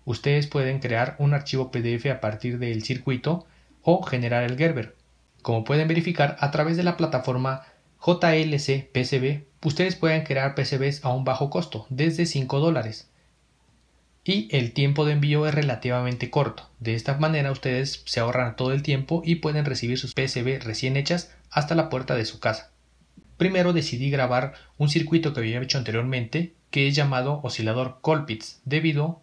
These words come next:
a que tiene solamente dos capacitores fijos y solamente un inductor. Este oscilador es muchas veces preferido por la comunidad de electrónicos debido a su fácil realización,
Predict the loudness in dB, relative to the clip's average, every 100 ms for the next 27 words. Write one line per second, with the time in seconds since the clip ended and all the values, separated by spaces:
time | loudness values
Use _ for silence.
0 | _ -6 -4 -4 -4 0 0 0 -2 0
1 | -2 -2 0 -2 -4 _ _ _ _ _
2 | 0 2 0 0 -2 0 -2 -2 -2 -2
3 | -4 -8 _ -4 -2 -2 0 2 2 0
4 | 0 -2 -2 -4 -2 -2 -4 _ _ _
5 | _ _ _ -2 0 2 2 4 4 4
6 | 2 0 2 2 2 2 2 -2 -2 -2
7 | 0 0 -2 -2 -4 -4 -4 -4 -2 -2
8 | -2 -4 -4 -4 -4 -4 -2 -2 -2 -2
9 | -4 -6 -2 -2 -2 -4 -2 -2 -2 -4
10 | -2 0 -2